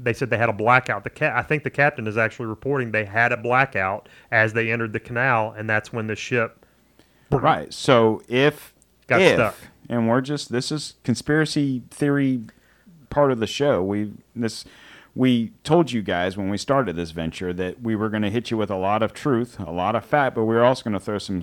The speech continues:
Speaker 2: conspiracies in there, and we we're gonna talk about U F Os and whatnot. This is also conspiracy.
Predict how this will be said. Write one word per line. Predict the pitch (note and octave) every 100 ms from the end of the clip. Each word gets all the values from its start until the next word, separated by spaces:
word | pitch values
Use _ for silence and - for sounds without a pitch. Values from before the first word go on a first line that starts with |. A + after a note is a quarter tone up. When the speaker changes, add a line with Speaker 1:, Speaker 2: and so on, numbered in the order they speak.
| -
Speaker 2:
conspiracies | G2 F2 - A2 G2 - E2 D2+
in | D#2
there, | D2+ D#2+
and | E2+
we | D#2+
we're |
gonna | E2 D#2
talk | D#2+ D#2 -
about | D#2+ E2 E2 - _ _ _ _
U | E2+ F2 F2+
F | F2
Os | E2 D#2+ F2
and | F2+ F2
whatnot. | E2 C#2+ D#2 D#2+ E2 - -
This | A2 A2
is | A#2+
also | G#2+ G#2 - G2+ F#2+ F#2 - _ _ _
conspiracy. | - G2 A2+ F#2